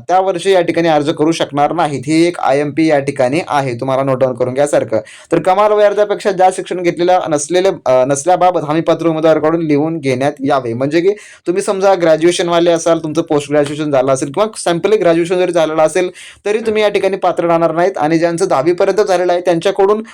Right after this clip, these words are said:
हमीपत्र देखील लिहून घेतला जाणार आहे की माझं दहावीच्या पुढे किंवा बारावीच्या पुढे शिक्षण झालेलं नाही म्हणून, कारण का पुढच्यांना संधीच नाही या ठिकाणी.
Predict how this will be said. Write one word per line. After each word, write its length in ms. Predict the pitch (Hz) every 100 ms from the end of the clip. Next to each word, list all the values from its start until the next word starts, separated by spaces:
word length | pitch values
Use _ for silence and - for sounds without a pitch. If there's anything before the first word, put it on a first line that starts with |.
| _ 175
हमीपत्र 400 | 202 220 220 214
देखील 240 | 214 214
लिहून 220 | 208 202
घेतला 220 | 190 190
जाणार 200 | 185 180
आहे 140 | 180 170
की 100 | 196
माझं 260 | 180 165 170
दहावीच्या 360 | 151 151 175
पुढे 220 | 151 165
किंवा 160 | 165 175
बारावीच्या 440 | 160 139 147 160
पुढे 240 | 147 151 175
शिक्षण 360 | 151 - 160
झालेलं 380 | 151 127 127 180 220 - -
नाही 340 | 147 131 147
म्हणून, 380 | 175 190 170 113 - -
कारण 200 | 147 160
का 160 | 165 208
पुढच्यांना 500 | 208 156 147 170 190
संधीच 360 | 190 151 190
नाही 180 | 190 170
या 80 | 147
ठिकाणी. 360 | 139 120 117